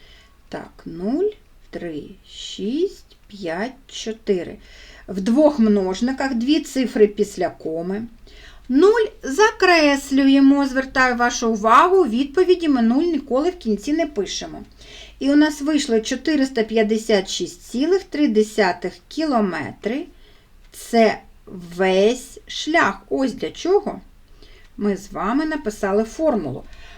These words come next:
А тепер дивіться: ми знаємо весь шлях на двох ділянках. Ми знаємо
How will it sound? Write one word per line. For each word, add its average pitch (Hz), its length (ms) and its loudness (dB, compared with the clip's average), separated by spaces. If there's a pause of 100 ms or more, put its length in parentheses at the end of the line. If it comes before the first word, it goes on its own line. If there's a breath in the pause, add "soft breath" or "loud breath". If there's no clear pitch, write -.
(140 loud breath)
А 220 120 2
тепер 381 320 2 (120)
дивіться: 381 520 6 (320 soft breath)
ми 262 180 4
знаємо 392 580 4
весь 311 420 2
шлях 190 560 0
на 226 200 4
двох 254 400 4
ділянках. 202 680 -2 (600 loud breath)
Ми 269 240 6
знаємо 403 600 2